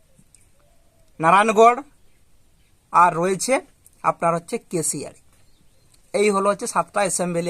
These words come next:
এখানে মেদিনীপুর লোকসভার মধ্যে বন্ধুরা। তো বর্তমানে যে পরিস্থিতি দেখতে পাচ্ছি বন্ধুরা, এখানে কিন্তু মানে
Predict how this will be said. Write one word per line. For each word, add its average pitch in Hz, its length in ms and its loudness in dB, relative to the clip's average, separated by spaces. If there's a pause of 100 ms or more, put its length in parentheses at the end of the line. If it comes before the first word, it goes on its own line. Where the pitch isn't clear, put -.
এখানে 170 220 -10 (640)
মেদিনীপুর 160 420 -4
লোকসভার 147 380 -6
মধ্যে - 280 -18
বন্ধুরা। - 300 -20 (1900)
তো 180 60 0 (260)
বর্তমানে 269 500 2 (140)
যে 247 80 4 (140)
পরিস্থিতি 254 340 2 (100)
দেখতে 208 240 -4
পাচ্ছি 240 220 0 (120)
বন্ধুরা, 208 280 2 (180)
এখানে 220 280 0
কিন্তু 226 360 -2 (1120)
মানে 190 140 -2